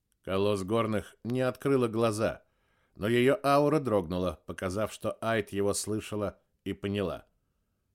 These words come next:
Анден не хотел неожиданно разбудить ее, воткнув в вену иглу, чтобы Айд инстинктивно отреагировала и разорвала ему горло. Но в то же время он чувствовал себя идиотом из-за того, что по-прежнему ее боится.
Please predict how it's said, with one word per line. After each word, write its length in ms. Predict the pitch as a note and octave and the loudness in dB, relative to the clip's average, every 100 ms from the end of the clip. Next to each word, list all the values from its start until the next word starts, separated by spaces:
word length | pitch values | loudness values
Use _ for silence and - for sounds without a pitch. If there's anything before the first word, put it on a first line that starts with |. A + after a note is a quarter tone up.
| _ | _
Анден 460 | - A2 A2 G#2+ A2 | -4 -2 -2 -2 -2
не 100 | A2+ | -2
хотел 440 | - A#2+ A2+ A2+ | -2 -4 0 0
неожиданно 680 | F#2+ G2+ G#2 A#2+ A2+ G#2+ G#2+ | 0 0 0 0 0 0 0
разбудить 540 | G#2+ G2+ G2 A#2 A#2+ - | 0 0 -2 -2 -2 0
ее, 300 | G#2 G#2 F2+ _ _ _ - | 0 0 -2 _ _ _ -6
воткнув 560 | G2 A2 C3 C3 - - | -4 -4 0 0 0 -4
в 120 | B2 | -4
вену 340 | A2+ B2 A#2 | 0 2 2
иглу, 520 | A#2+ B2+ A2+ C3+ A2+ - | 0 -2 2 4 4 0
чтобы 380 | - F2+ F2+ - | -10 -8 -8 -2
Айд 320 | A#2+ A2 - _ _ _ - | 0 0 -4 _ _ _ -2
инстинктивно 880 | C3 - D3+ C#3 - D3+ D3 C3+ | 0 0 0 -2 0 2 4 2
отреагировала 920 | C3+ C3 A#2+ B2 A#2+ A#2 C3+ A#2 A#2 A2+ | 2 -2 2 4 4 4 4 6 4 2
и 180 | - | 2
разорвала 560 | B2 A2+ A#2 A2+ A2+ A2 | 0 2 2 2 4 4
ему 240 | G2+ G#2+ | 4 2
горло. 380 | G2 F2+ C#2 - - _ _ _ _ _ _ _ - | -2 -4 -6 -12 -20 _ _ _ _ _ _ _ -6
Но 140 | F2+ | -4
в 60 | - | -2
то 160 | G#2 | 0
же 100 | F#2+ | 2
время 360 | G2 A2 E2+ - _ _ _ _ | 2 0 -2 -6 _ _ _ _
он 180 | B2+ C#3+ | 0 0
чувствовал 600 | - - - D#3 E3+ D#3+ | 0 0 2 2 4 4
себя 340 | - D3 D3+ - | 4 2 2 2
идиотом 680 | C3+ A#2 B2+ A2 - C2 - _ - | -2 2 4 4 0 -10 -18 _ -6
из-за 320 | F#2+ G2+ A2+ | -4 -2 -2
того, 220 | C#3 D3+ | 0 0
что 180 | - C#3 | 0 -4
по-прежнему 720 | - A#2+ - B2 A2+ A#2 A#2 | -2 -2 0 0 0 -2 -2
ее 300 | G#2+ G2+ G2 | 0 2 0
боится. 600 | F#2 F2+ D2+ - - - | 0 -2 -4 -8 -10 -12